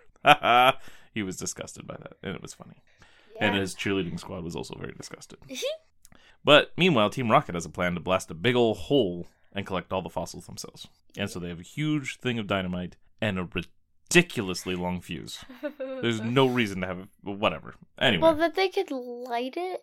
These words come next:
Speaker 2: and run away.
Speaker 1: Sure. Still
Speaker 2: Well,
Speaker 1: seems
Speaker 2: maybe
Speaker 1: excessively long, especially since
Speaker 2: Walk away.
Speaker 1: I think it even goes back and forth a little bit when it could have just been a straight path. 'Cause they go up and, like, the ramps, basically. I don't
Speaker 2: Um,
Speaker 1: know.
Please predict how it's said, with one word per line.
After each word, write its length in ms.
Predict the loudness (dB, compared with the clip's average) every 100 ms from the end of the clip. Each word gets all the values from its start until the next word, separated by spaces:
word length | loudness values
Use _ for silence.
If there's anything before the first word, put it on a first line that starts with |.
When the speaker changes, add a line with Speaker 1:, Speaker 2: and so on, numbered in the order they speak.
| -6
Speaker 2:
and 200 | -6 -6 -10
run 140 | -8
away. 600 | -8 -8 -10 -10 -12 -14 -20 _ _ _
Speaker 1:
Sure. 580 | -16 -10 -8 -4 -4 -4 _ _
Still 260 | -16 0 4
Speaker 2:
Well, 220 | 6 6
Speaker 1:
seems 240 | 4 -4
Speaker 2:
maybe 320 | 4 4 6 4
Speaker 1:
excessively 500 | 4 2 0 -2 0
long, 520 | 0 0 -2 -4 -8 _ _
especially 520 | -8 -2 -2 -2 -4 -6
since 400 | -6 -8 -10 -16 _ -14
Speaker 2:
Walk 240 | -12 -12 -18
away. 160 | -18 -14 -10
Speaker 1:
I 60 |
think 300 | -2 0 0
it 40 | 0
even 200 | 0 -2
goes 180 | -2
back 320 | -2 -2 -2 -6
and 140 | -10
forth 320 | -4 -4 -2
a 20 | -6
little 220 | -6 -6
bit 260 | -4 -6 -8 -6
when 160 | -4
it 80 | -2
could 100 | -4
have 80 | -8
just 220 | -8 -8
been 140 | -8 -8
a 40 |
straight 420 | -10 -8 -8 -8 -10 _ -10
path. 280 | -8 -8 -16 -20
'Cause 160 | -10 -8
they 40 |
go 200 | -4 -4 -4
up 160 | -6 -6
and, 180 | -8 -8
like, 240 | -8 -8 -4
the 120 | -6
ramps, 520 | -4 -6 -6 -10 -16 -8
basically. 540 | -8 -8 -12 -12 -12 -14 _ _ _ 0
I 140 | 0
don't 100 | 2
Speaker 2:
Um, 100 | -4
Speaker 1:
know. 60 | -8